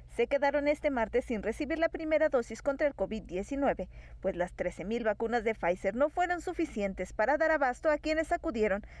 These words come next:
a la jornada para casos rezagados de Saltillo y Arteaga. Ante el temor de no alcanzar a ser vacunados,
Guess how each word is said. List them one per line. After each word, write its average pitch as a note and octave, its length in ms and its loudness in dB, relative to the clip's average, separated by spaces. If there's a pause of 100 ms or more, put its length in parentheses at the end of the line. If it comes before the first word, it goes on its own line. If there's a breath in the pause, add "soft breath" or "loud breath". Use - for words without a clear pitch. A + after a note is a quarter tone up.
(120)
a - 80 -2
la G3 160 2
jornada D4+ 480 0
para F4 240 2
casos C4 380 0
rezagados C#4 560 2
de - 100 2
Saltillo B3 480 -2
y E3+ 140 -2
Arteaga. G3 560 0 (1040 soft breath)
Ante F#3+ 240 -2
el A#3 120 -4
temor A#3+ 300 2
de A3+ 100 0
no A3 100 2
alcanzar A#3 460 2
a G#3 60 4
ser A#3 200 0
vacunados, A3+ 680 0